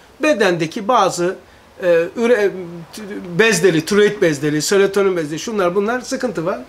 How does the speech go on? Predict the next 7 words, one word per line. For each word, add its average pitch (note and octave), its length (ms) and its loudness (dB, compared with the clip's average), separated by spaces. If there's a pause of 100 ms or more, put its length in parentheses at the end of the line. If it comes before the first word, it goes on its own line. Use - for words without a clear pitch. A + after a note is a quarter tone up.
(320)
Adet E4 360 2
ile F3+ 300 0
o A#3 120 2
zaman F3 260 -2
ilaç A3+ 280 0
içeceksin. - 440 -16 (1500)
Ama F#3 340 4